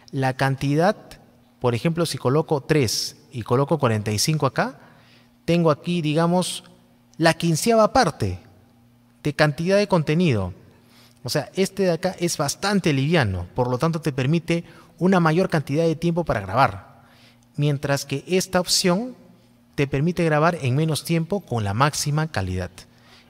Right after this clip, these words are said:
Esa es la diferencia. Ahora, ¿cuándo utilizo el primero y cuándo utilizo el segundo? Eso va a depender mucho de la configuración de cuadro.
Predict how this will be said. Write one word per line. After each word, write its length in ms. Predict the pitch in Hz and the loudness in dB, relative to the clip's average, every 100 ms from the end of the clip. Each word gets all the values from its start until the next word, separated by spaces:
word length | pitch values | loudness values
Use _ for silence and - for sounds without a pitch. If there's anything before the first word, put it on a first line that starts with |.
| - | -6
Esa 200 | 135 - | -4 -2
es 40 | |
la 60 | 147 | -2
diferencia. 540 | 120 113 98 85 85 - | -2 -2 -4 -6 -10 -6
Ahora, 280 | - 160 151 | 2 2 2
¿cuándo 260 | - 254 269 | 2 0 0
utilizo 460 | 202 214 - 226 | -2 -2 -2 -2
el 100 | 135 | -2
primero 580 | 135 147 170 185 180 269 - - - _ _ _ _ _ _ | -2 0 2 2 0 -2 -12 -20 -20 _ _ _ _ _ _
y 120 | 147 | -10
cuándo 300 | - 196 196 | 0 2 2
utilizo 440 | 185 170 175 190 - | -2 -4 -2 -6 -4
el 140 | 117 | -4
segundo? 640 | - 120 170 113 87 85 107 - _ _ _ - | -2 0 2 2 -2 -10 -14 -20 _ _ _ -4
Eso 240 | 175 185 | 0 2
va 100 | 185 | 2
a 20 | |
depender 420 | 190 180 143 165 | 2 0 0 0
mucho 460 | 165 185 175 196 220 | 2 2 0 -2 -4
de 140 | 147 | -2
la 100 | 120 | -2
configuración 920 | 117 127 120 120 117 107 - 165 185 151 | 0 -4 -2 0 0 0 0 0 0 -4
de 100 | 110 | -4
cuadro. 560 | - 147 104 90 - | 2 4 4 0 -10